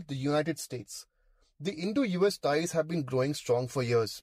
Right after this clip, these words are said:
President Barack Obama once even described the ties as one of the defining partnerships of the twenty-first century. Both sides have met frequently over the past few years, and President Joe Biden's reignition of Quad also signals how important a partner the U S considers India to be. However,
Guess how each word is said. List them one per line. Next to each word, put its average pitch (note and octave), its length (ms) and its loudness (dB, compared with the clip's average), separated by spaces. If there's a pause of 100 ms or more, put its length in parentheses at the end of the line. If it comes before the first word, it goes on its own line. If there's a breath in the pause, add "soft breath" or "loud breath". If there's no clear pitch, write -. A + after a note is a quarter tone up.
(160)
President D#3 360 0
Barack C#3+ 240 2
Obama C#3+ 440 4
once C3+ 300 2
even D#3 180 2
described C#3 480 2
the D#3 80 -4
ties C#3 400 2
as C#3+ 140 0
one C#3+ 100 0
of C#3+ 80 0
the D#3 60 -2
defining C3 500 0
partnerships C3+ 600 -2
of C3+ 80 -8
the D3 60 -6
twenty-first C3 500 -4
century. C3+ 440 -4 (260)
Both D3+ 260 0
sides D#3 240 4
have C#3+ 120 2
met C#3 160 2
frequently D3+ 440 0
over C#3+ 120 2
the C3+ 80 0
past B2 320 2
few C3 100 0
years, E3 360 2
and E3+ 140 -2
President D3 320 0
Joe C#3+ 160 2
Biden's D3+ 420 2
reignition D3+ 580 0
of - 140 -4
Quad D3+ 340 2 (180)
also G3 300 2
signals F3 380 0
how D#3+ 180 4
important D3+ 520 0
a D#3 60 4
partner D3 540 0
the C3+ 180 -2 (100)
U C3 80 2
S D3 100 0
considers D3 480 0
India C3 300 0
to B2 120 -8
be. A#2 220 -10 (220)
However, F#3 500 4